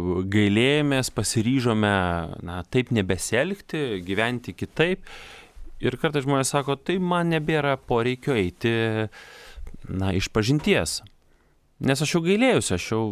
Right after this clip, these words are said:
vat, jaučiu, kad Dievas man atleido.“ Bet šioj vietoj turime suprasti, kad šitaip kalbantis žmogus,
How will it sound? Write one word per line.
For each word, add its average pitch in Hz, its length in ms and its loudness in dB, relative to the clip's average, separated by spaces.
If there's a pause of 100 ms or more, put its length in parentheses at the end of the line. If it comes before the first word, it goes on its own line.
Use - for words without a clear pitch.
vat, 127 240 -2
jaučiu, 139 300 0
kad 151 140 -2
Dievas 170 320 0
man 131 280 2
atleido.“ 107 760 -2 (1200)
Bet 90 320 0
šioj 90 140 2
vietoj 131 260 2
turime 113 240 2
suprasti, - 540 -2 (1300)
kad - 160 -4
šitaip 151 240 0
kalbantis 147 480 2
žmogus, 123 460 2